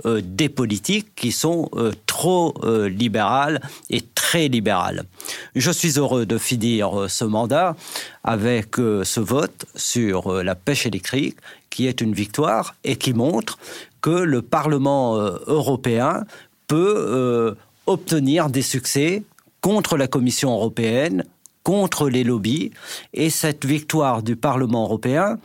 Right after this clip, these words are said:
est aussi une victoire, euh, française, parce que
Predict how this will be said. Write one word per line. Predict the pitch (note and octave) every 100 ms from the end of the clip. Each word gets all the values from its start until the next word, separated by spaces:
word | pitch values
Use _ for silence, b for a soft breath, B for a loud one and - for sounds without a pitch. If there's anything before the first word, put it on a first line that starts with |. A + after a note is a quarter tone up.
| B B
est | - D3 F#3
aussi | E3 - G#3
une | D#3+ C#3+
victoire, | A#2+ B2+ - C#3+ C#3+ A#2
euh, | A2+
française, | G2+ C#3+ B2+ - B2+ E3+ - B B B B -
parce | C3+ - C3+
que | B2 C#3 D#3+